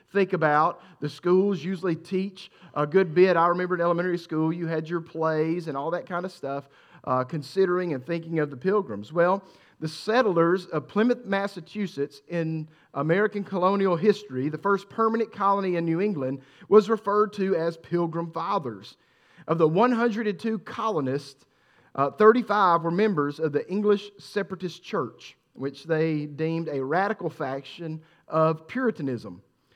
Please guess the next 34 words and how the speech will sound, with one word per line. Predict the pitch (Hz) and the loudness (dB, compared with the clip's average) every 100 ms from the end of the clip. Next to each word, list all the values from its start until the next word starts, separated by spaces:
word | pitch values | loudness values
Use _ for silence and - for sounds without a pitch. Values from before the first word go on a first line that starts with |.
| _ _ | _ _
who | 214 | 2
had | 196 190 | 4 2
fled | 185 190 202 190 | 0 0 2 4
earlier | 202 220 214 185 | 4 4 4 2
to | 180 | 2
Leiden, | 156 160 202 151 127 147 160 - | -2 2 2 0 -2 -6 -8 -6
the | 151 | 0
Netherlands, | 175 214 147 131 143 - _ - | 2 2 0 -4 -6 -14 _ -2
to | |
escape | 180 - 190 180 | -2 0 0 0
persecution | 208 220 220 180 - 240 - 170 | 2 2 0 -8 -2 -2 0 -2
at | 170 | -2
home. | 180 220 190 110 87 _ _ _ _ - | -2 0 0 0 -8 _ _ _ _ -18
Seeking | - 247 202 | -2 -2 2
a | 220 | 4
more | 202 208 | 6 6
abundant | 185 208 233 202 | 6 6 6 4
life | 208 202 165 170 170 | 6 6 6 4 0
along | 165 180 190 | 2 2 2
with | 180 | 0
religious | 160 170 196 196 | 0 2 2 0
freedom, | - 180 156 156 | -8 -2 0 0
the | 151 | -2
Separatists | 147 - 247 202 165 160 - | -4 -2 -2 -2 -6 -6 -6
negotiated | 170 151 208 208 - 170 165 170 160 - - - | -4 2 2 0 -2 0 2 0 -4 -16 -20 -10
with | 165 175 175 175 | 2 2 2 0
a | 160 | -2
London | 156 185 226 233 | 2 2 2 -2
stock | - 208 175 - | -2 2 2 0
company | 185 156 156 | -4 -4 -4
to | 139 | -6
finance | 143 156 160 151 151 | -4 -2 -2 -4 -6
a | 143 | -10
pilgrimage | - 262 214 147 135 147 151 | 2 2 4 0 0 0 -2